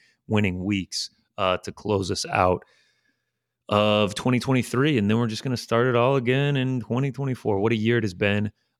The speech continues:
Uh, and let's dive right in. U F C Austin. Talk about this main event, man. Beneil Dariush, who before he lost to Charles Oliveira was riding an eight fight win streak, was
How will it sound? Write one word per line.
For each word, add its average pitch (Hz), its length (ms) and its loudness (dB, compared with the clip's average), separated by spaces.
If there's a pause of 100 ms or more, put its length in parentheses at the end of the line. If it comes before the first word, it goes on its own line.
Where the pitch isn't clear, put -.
Uh, 98 240 4
and 107 120 0
let's 120 200 0
dive 127 180 2
right 123 180 2
in. 120 220 0 (400)
U 120 140 2
F 113 60 -2
C 117 180 2
Austin. 113 400 0 (1160)
Talk 127 140 -2
about 117 160 2
this 98 160 -4
main 98 160 -2
event, 85 240 -10
man. 85 240 -16 (500)
Beneil 113 360 2
Dariush, 117 720 0 (680)
who 151 360 0
before 233 400 0
he 247 120 2
lost 175 280 2
to - 60 -12
Charles 131 260 2
Oliveira 101 320 2
was 90 160 -6
riding 104 260 2
an 98 100 0 (200)
eight 160 400 0 (300)
fight 120 560 0 (320)
win 110 240 2
streak, - 420 -6
was 110 220 -2